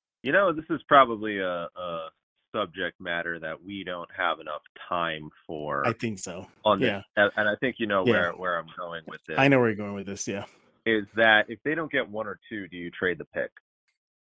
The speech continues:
Speaker 1: I don't know if
Speaker 2: Dude,
Speaker 1: that's where you
Speaker 2: I'm
Speaker 1: thought
Speaker 2: gonna
Speaker 1: I was
Speaker 2: write
Speaker 1: going with
Speaker 2: that
Speaker 1: this.
Speaker 2: down. I'm gonna write that down. I think that's a, a very, very good topic for another show. But I'm gonna tell you right now, quick preview, I think you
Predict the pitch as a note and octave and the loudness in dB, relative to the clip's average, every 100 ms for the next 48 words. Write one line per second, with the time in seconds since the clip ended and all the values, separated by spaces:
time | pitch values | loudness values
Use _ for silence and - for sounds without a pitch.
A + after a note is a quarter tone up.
0 | _ _ _ _ _ _ _ - _ - | _ _ _ _ _ _ _ -20 _ 0
1 | G2 C3 F3 F3+ C3+ F#2 D#3+ D3 D#3+ C#3 | 2 8 8 8 4 2 4 4 8 10
2 | B2 A#2+ A#2+ D3 - D3+ C#3 C3+ A#2 G#2 | 8 6 6 4 8 8 8 6 4 2
3 | F#2+ G2+ B2+ B2+ A#2+ A#2+ B2 B2+ A#2+ G#2+ | -4 -2 0 2 4 4 2 2 2 0
4 | G2 A#2 A2+ A#2+ A#2 A2 G2+ A#2 G#2+ - | -4 -4 -2 -2 0 -4 -4 -6 -6 -8
5 | B2 G#2+ B2 A#2+ A#2 G#2+ G#2 G2+ G2 G#2+ | -6 0 4 6 4 2 -2 -4 -4 -4
6 | F#2 - G#2 G2 G2 - A2+ G#2+ G2+ F#2 | -4 -4 -6 -6 -10 -8 -6 -6 -6 -6
7 | - G2 F#2 F#2 _ - - - _ - | -6 -4 -4 -8 _ -20 -20 -20 _ 4
8 | B2 B2 A#2+ C#3 B2 A#2+ A#2+ C3 C3 - | 6 6 8 8 8 8 8 8 8 4
9 | - C#3 - D3+ D3+ D#3+ D3+ B2+ - A2+ | 0 0 2 4 8 8 6 0 -6 -2
10 | A#2 G#2+ A2 | -2 -2 -6